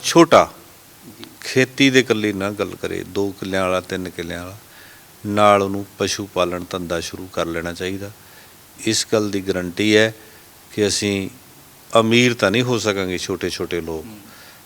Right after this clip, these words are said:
Speaker 1: ਤੇ ਗੁਜ਼ਾਰਾ ਚੰਗਾ ਤੇ ਖੁਸ਼ਹਾਲੀ ਘਰ ਵਿੱਚ ਤੇ ਆਪਦੇ ਬੱਚੇ ਪਾਲਣ ਜੋਗਾ ਹੋ ਜਾਵਾਂਗੇ। ਚਾਹੇ ਦਸ, ਵੀਹ, ਪੰਜਾਹ ਕਿਲੋ ਦੁੱਧ ਵੇਚ ਲਈਏ, ਚਾਹੇ ਅਸੀਂ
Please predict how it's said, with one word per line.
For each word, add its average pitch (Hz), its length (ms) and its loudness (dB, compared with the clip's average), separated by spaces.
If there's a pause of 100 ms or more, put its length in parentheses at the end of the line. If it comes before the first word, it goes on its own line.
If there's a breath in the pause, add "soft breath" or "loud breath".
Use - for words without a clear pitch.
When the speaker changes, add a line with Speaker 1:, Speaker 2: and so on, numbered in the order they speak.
(160)
Speaker 1:
ਤੇ 113 140 2
ਗੁਜ਼ਾਰਾ 98 580 8
ਚੰਗਾ 107 400 2
ਤੇ 104 180 0
ਖੁਸ਼ਹਾਲੀ 95 600 0
ਘਰ 90 220 0
ਵਿੱਚ 87 260 -6
ਤੇ 92 160 -4
ਆਪਦੇ 90 200 0
ਬੱਚੇ 92 380 -2
ਪਾਲਣ 90 360 -2
ਜੋਗਾ 87 320 -4
ਹੋ 90 80 -2
ਜਾਵਾਂਗੇ। 101 360 -6 (580 loud breath)
ਚਾਹੇ 104 380 4 (280)
ਦਸ, 101 260 0
ਵੀਹ, 104 200 -2
ਪੰਜਾਹ 98 320 0
ਕਿਲੋ 90 260 -6
ਦੁੱਧ 92 260 -4
ਵੇਚ 110 260 2
ਲਈਏ, 107 360 0 (840 loud breath)
ਚਾਹੇ 107 440 4
ਅਸੀਂ 95 400 -2